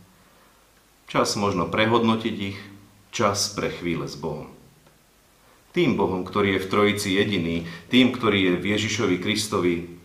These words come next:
našim Otcom a ktorý nás naplňa Duchom Svätým. Je nám daný čas na znovu vytváranie, prehlbovanie vzťahu s ním. Je čas prác a je čas odpočinku.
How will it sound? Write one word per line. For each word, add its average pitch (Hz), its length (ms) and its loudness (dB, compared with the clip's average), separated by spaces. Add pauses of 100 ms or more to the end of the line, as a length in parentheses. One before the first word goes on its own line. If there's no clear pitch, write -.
našim 87 320 -6
Otcom 120 480 -4
a 98 80 -2
ktorý 104 320 -2
nás 95 160 2
naplňa 104 480 0
Duchom 85 320 -6
Svätým. 78 400 -6 (1800)
Je 104 80 -6
nám 127 160 2
daný 139 240 2
čas - 640 -2
na 85 400 -2
znovu 110 400 0
vytváranie, 98 640 0
prehlbovanie 90 880 -4
vzťahu 87 480 -10
s - 60 -10 (100)
ním. 80 160 -12 (2250)
Je 78 80 -8
čas - 240 -12
prác 92 480 -8 (1300)
a 82 80 -6
je 80 80 -4
čas - 240 -8
odpočinku. - 480 -18